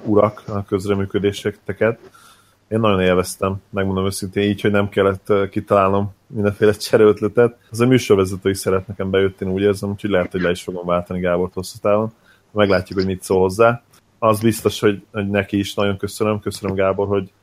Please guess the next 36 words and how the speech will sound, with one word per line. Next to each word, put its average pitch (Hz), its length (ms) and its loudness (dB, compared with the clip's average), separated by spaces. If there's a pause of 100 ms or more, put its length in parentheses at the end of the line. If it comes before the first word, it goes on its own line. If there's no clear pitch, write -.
(480)
ö, 98 180 -2
minőségi 98 600 -2
ötletekkel, 98 760 -2 (460)
ö, 98 220 -4
jelen 95 260 0
voltál 95 360 -2
ma, 107 200 0 (460)
és 98 120 -14
természetesen 92 640 -2
ugyanez 87 360 -2
igaz 87 240 -2
rád 87 220 0
is, 87 80 -8
Szemi. 92 360 -4 (100)
Nagyon 85 220 -4
köszönöm, 90 380 -10
hogy, 90 240 -4
hogy 98 140 -4
ennyi 92 160 0
időt 90 260 -2
rászántál, 92 520 0
biztos 90 320 -6
vagyok 85 160 -4
benne, 87 160 -4
hogy 87 140 -4
ez 87 140 -4
nem, 87 200 -4 (640)
nem 90 140 -6
volt 87 220 0
kevés, 95 400 2
minimum 92 260 -2
egy 90 100 -4
két-három 90 480 -2
óra 90 200 -2
azért 87 220 -2
ráment. 104 420 -2